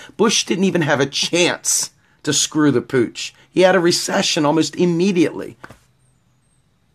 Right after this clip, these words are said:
What do you think that Bush came in and everybody just said, "Oh, wait a minute, we got a president that's got ninety percent approval rating or whatever"? Well, uh, yeah, there's a, there's the friggin' recession. No,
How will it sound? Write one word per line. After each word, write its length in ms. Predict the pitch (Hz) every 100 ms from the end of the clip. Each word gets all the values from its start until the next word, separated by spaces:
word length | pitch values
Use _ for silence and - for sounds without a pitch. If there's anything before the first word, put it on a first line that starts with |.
| _ _ _ _ _ _ _ _ - -
What 120 | 135
do 60 |
you 80 | 127
think 300 | 117 165 151
that 240 | 143 123 104
Bush 280 | 160 147
came 220 | - 170 156
in 140 | 160
and 160 | 139 131
everybody 360 | 143 139 135
just 220 | 120 135
said, 200 | - 139
"Oh, 200 | 135 170
wait 220 | 135 147 117
a 20 |
minute, 200 | 113 104 - -
we 100 | 139
got 120 | 143
a 40 |
president 380 | - 175 151 143
that's 80 | -
got 160 | 135
ninety 320 | 120 143 160 143
percent 500 | 139 139 165 135 -
approval 480 | 120 180 185 143
rating 320 | 131 131 127 127
or 100 | 117
whatever"? 420 | 123 127 135 - - -
Well, 140 | - 127
uh, 220 | 143 113
yeah, 280 | 120 127 113
there's 300 | 135 151 143
a, 140 | 131
there's 340 | 98 135 139 -
the 360 | 123 117 110 -
friggin' 340 | 151 135 123
recession. 500 | 123 - 160 - -
No, 300 | 208 175 -